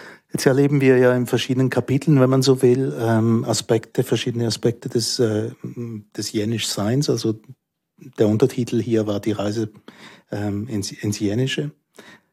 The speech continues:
Ähm, am Schluss erleben wir mit, wie, ähm, der französische Teil quasi sich in Häuser begibt. Weg vom, vom Fahrenden ins Sesshafte.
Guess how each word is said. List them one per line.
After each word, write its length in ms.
Ähm, 720
am 140
Schluss 500
erleben 440
wir 80
mit, 380
wie, 280
ähm, 440
der 140
französische 500
Teil 420
quasi 480
sich 440
in 180
Häuser 240
begibt. 400
Weg 300
vom, 480
vom 220
Fahrenden 500
ins 180
Sesshafte. 600